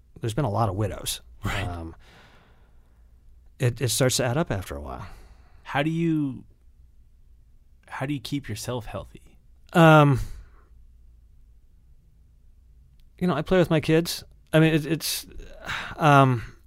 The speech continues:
Speaker 1: I don't actually see that much,
Speaker 2: Mm-hmm.
Speaker 1: if that makes sense.
Speaker 2: Yeah.
Speaker 1: I mean, like, like, I have friends who do combat stuff. Um, those guys are nuts.
Speaker 2: <laughs>
Speaker 1: Uh, and they see a
Speaker 2: Never
Speaker 1: lot
Speaker 2: held
Speaker 1: of
Speaker 2: any appeal for you?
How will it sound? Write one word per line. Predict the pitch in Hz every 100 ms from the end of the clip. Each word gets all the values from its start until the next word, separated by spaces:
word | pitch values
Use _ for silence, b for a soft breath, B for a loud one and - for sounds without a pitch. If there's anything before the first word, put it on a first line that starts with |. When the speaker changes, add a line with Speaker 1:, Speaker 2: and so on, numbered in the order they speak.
| - -
Speaker 1:
I | 180
don't | 214
actually | 196 - 139
see | - - 151
that | 165 156
much, | 170 180 - - - - - 123
Speaker 2:
Mm-hmm. | 110 113 110 - - - -
Speaker 1:
if |
that | 135 151
makes | 139
sense. | - 147 156
Speaker 2:
Yeah. | 165 127
Speaker 1:
I | 113
mean, | 113
like, | 120 113 - - - - - -
like, | 120
I | 127
have | 147
friends | - 123 123 104
who | -
do | 98 95 87
combat | - 110 87 78
stuff. | - 76 50 - - - - -
Um, | 92 85 -
those | 127 110
guys | 90
are | 82
nuts. | 78 - - - -
Speaker 2:
<laughs> | - - - 190 -
Speaker 1:
Uh, | 113 95 -
and | 120 101 - b b b
they | 139 131
see | -
a |
Speaker 2:
Never | 123 120
Speaker 1:
lot | 120
Speaker 2:
held | 117
Speaker 1:
of |
Speaker 2:
any | 113 110
appeal | 107 113
for | 110
you? | 120